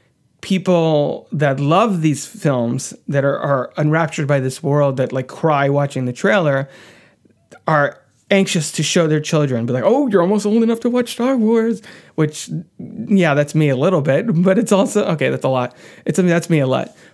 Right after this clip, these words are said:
But, um, just as that is the reflective in our world, and this sequel trilogy has been nothing if not a meta commentary on fans, the, the story, the stories of the Skywalkers,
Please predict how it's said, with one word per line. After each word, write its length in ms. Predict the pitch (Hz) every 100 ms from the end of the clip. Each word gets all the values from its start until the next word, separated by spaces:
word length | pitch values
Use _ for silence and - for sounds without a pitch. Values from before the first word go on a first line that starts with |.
| _
But, 300 | 160 170 170
um, 360 | 170 156 139 - _ _ - - -
just 300 | 190 214 226
as 160 | 233 190
that 240 | 196 190
is 360 | 185 165 - - -
the 160 | 151
reflective 480 | 165 160 175 165 160
in 100 | 151
our 200 | 156 226
world, 440 | 214 160 143 139 147
and 260 | 160 160
this 160 | 180 -
sequel 240 | 214 185
trilogy 320 | - 185 156
has 180 | 160 160
been 140 | 147 156
nothing 320 | 156 156 151
if 160 | 143
not 260 | 147 131 -
a 40 | 147
meta 260 | 147 147
commentary 600 | 143 160 147 139 147 135 -
on 280 | 147 139 131
fans, 580 | - 180 151 120 131 - - - - - _ _ _ _ _ _
the, 560 | 147 135 185 196 190 - _ _ _
the 260 | - 165 170
story, 540 | - - 220 208 208
the 160 | 202 170
stories 340 | - 220 226
of 540 | 185 185 170 165 156 -
the 80 | 160
Skywalkers, 760 | - 175 165 156 151 151 143